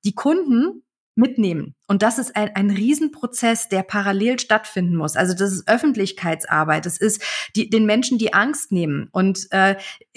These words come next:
das Schöne an der, an der, an der Aviation ist halt, dass du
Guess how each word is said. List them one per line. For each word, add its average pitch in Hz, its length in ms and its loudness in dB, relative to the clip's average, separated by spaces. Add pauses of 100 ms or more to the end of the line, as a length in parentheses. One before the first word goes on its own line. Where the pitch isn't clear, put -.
(140)
das 208 260 0
Schöne 277 340 2
an 214 140 2
der, 208 240 2
an 190 100 0
der, 190 260 2
an 180 100 -4
der 180 280 0
Aviation 190 600 0
ist 233 240 -4
halt, 220 180 0
dass 208 200 0
du 220 240 2